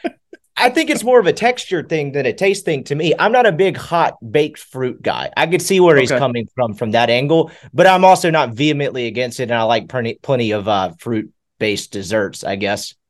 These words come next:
Speaker 1: Strawberry cake's pretty solid. I don't know if that counts.
Speaker 2: Is strawberry cake your favorite dessert?
Speaker 1: I like carrot cake, honestly. So
Speaker 2: Do you
Speaker 1: my
Speaker 2: really?
Speaker 1: favorite dessert, I guess, is a vegetable cake. <laughs> Uh, yeah. So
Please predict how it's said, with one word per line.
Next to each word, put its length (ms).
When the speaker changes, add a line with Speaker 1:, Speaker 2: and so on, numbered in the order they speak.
Speaker 1:
Strawberry 440
cake's 240
pretty 180
solid. 400
I 80
don't 80
know 60
if 80
that 160
counts. 400
Speaker 2:
Is 100
strawberry 320
cake 240
your 100
favorite 260
dessert? 360
Speaker 1:
I 80
like 180
carrot 360
cake, 240
honestly. 580
So 260
Speaker 2:
Do 80
you 60
Speaker 1:
my 120
Speaker 2:
really? 180
Speaker 1:
favorite 240
dessert, 160
I 40
guess, 200
is 100
a 40
vegetable 540
cake. 340
<laughs> 60
Uh, 320
yeah. 380
So 400